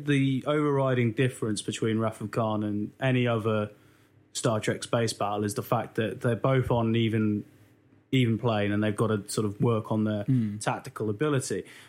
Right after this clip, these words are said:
Speaker 1: Granted, you know, that he thinks three-dimensionally, he moves up and down, is a bit shit.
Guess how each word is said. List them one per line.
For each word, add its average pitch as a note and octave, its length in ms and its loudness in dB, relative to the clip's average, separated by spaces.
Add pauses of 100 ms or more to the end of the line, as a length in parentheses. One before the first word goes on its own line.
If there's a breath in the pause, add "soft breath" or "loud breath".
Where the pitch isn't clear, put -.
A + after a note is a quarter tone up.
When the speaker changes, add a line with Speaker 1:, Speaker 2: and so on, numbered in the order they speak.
Speaker 1:
Granted, C3 520 0
you B2+ 80 4
know, A2+ 200 2
that A#2 280 0
he D#3+ 140 2
thinks D3+ 360 -2
three-dimensionally, D3 800 2
he B2 100 2
moves C3 300 2
up C#3 160 -2
and A#2+ 100 2
down, B2 260 2
is A#2 80 0
a A#2+ 60 2
bit A2+ 260 0
shit. G#2+ 380 -2